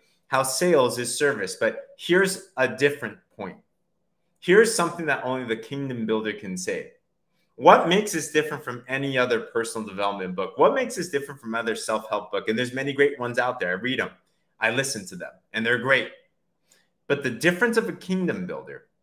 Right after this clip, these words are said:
is point number four, biblical sales, is king-, being kingdom-minded, kingdom-focused.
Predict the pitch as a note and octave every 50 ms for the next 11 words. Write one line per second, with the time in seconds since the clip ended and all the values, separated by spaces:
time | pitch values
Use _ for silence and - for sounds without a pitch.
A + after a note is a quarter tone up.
0 | _ _ _ _ _ _ _ _ _ _ _ _ - - A#2 A2 - - - C3+
1 | D3+ D3+ D3+ C#3+ C#3 C#3 - - - C#3+ C3 G#2+ E2+ C#2+ - - - _ _ _
2 | C3 C#3+ C#3 B2+ - G2 F#2+ F2+ - - E2+ D2 - - - - - _ _ _
3 | _ _ _ _ _ _ _ _ _ _ B2+ B2 A#2+ - - - - - F3+ E3+
4 | E3+ D#3+ D3+ C3+ - G#2+ G#2+ - B2+ B2+ B2+ B2 B2 B2+ - D#3+ D#3+ D#3 C#3+ B2
5 | G#2+ G#2 G2 G#2 A2 A#2+ B2 A#2 F2+ D#2 - - - _ _ _ _ _ _ _
6 | _ _ _ _ _ _ _ _ _ _ _ _ _ _ - - E3+ E3+ D#3+ D3
7 | B2 G#2 G2 F#2 - A#2 A2+ A2+ A2 - F2+ - - - - -